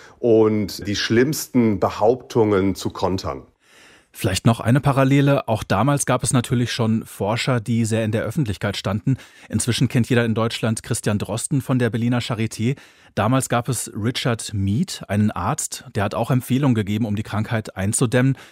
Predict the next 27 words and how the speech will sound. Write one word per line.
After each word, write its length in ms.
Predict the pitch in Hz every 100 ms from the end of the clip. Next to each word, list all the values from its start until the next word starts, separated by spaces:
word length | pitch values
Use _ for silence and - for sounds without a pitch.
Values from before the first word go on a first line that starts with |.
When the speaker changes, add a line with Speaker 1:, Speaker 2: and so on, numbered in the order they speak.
| _ -
Speaker 2:
Zum 160 | 123 104
Beispiel, 320 | 113 135 117
dass 160 | 113
man 160 | 117 110
einlaufende 580 | 101 117 131 127 131 113
Schiffe 300 | 156 - 131
erstmal 480 | 98 - 131 120 113
für 120 | 123
eine 200 | 110 104
Weile 220 | 104 117
unter 220 | 110 113
Quarantäne 720 | 113 113 110 123 127 113 -
stellen 300 | - 90 82
sollte. 380 | 95 90 92 120 - _ - - -
Aber 180 | 120
diese 180 | 120 127
Maßnahmen 760 | 101 98 127 160 147 143 139 -
sind 220 | 113 127
offenbar 320 | - 135 131
nicht 220 | 127 123
bei 100 | 139
allen 220 | 110 127 127
so 100 | 120
gut 140 | -
angekommen, 520 | 143 117 - 90 92
oder? 220 | 92 147 - _ _ _ _ - - - -
Speaker 1:
Genau. 400 | 123 82 73